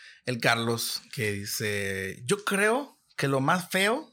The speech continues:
de las redes sociales es que se pueden medir, ¿no? Es lo feo, o sea, se puede medir y si yo soy mejor que tú, se va a notar en mis números".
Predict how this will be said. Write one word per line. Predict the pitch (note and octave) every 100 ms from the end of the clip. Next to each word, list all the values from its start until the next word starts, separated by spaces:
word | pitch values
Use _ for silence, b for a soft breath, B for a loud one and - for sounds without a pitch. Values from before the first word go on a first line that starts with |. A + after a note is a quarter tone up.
| _ _
de | C3+ C3
las | B2+
redes | C3+ E3+
sociales | D#3+ C#3 G3 A3+ -
es | D#3
que | -
se | A3
pueden | G#3 F3+ F#3+
medir, | F3+ D3+ A#2 - _ b b b b b b b -
¿no? | C#3+ F#3+ _ _ _ _ _
Es | C#3+
lo | F3
feo, | F3+ F#3+ F3+ B2
o | A2+
sea, | A#2 B2
se | B2
puede | B2+ G3+ A#3+
medir | A3 F#3+ A#3+
y | A3 F3
si | -
yo | D3+ G3
soy | B3
mejor | A#3+ A#3 A3+
que | A#3
tú, | A3 B3
se | G#3+
va | G3+
a | G#3+
notar | G#3+ G#3+ G#3+
en |
mis | F3
números". | D#3 D3+ B2+ A2+ -